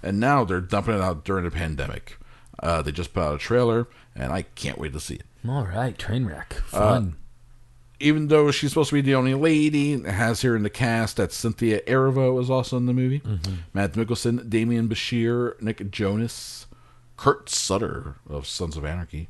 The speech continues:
Speaker 1: David Oyelowo, he's in it. That's cool. Uh, January twenty-second, twenty twenty-one, Chaos Walking.
Speaker 2: Ugh.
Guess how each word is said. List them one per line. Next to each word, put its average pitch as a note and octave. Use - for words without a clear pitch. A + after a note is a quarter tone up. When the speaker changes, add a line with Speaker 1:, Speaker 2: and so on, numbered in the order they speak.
Speaker 1:
David F3+
Oyelowo, C3
he's E3
in D#2
it. D#2+
That's C#3+
cool. -
Uh, F#2
January C3
twenty-second, C3+
twenty B2+
twenty-one, B2
Chaos -
Walking. F#2
Speaker 2:
Ugh. E2+